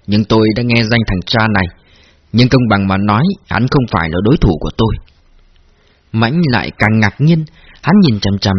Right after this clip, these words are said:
từ khuôn mặt vuông vắn lạnh lùng cho đến đôi ủng cao bồi kỳ quái của Han và tin rằng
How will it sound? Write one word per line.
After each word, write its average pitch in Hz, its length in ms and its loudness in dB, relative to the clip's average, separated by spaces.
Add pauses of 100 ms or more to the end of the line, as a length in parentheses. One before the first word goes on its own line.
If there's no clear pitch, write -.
(120)
từ 98 60 -2
khuôn 185 280 -2
mặt 98 140 -4 (120)
vuông 160 120 2 (100)
vắn 175 160 0
lạnh 127 200 -2
lùng 92 360 -2
cho 131 80 -2
đến 147 220 2
đôi 160 220 2
ủng 92 220 -2 (160)
cao 143 160 0 (120)
bồi 92 180 2 (400)
kỳ 95 140 0 (100)
quái 107 200 0 (100)
của 92 100 0
Han 143 320 -2 (300)
và 104 140 -2
tin 202 160 4 (100)
rằng 107 180 -2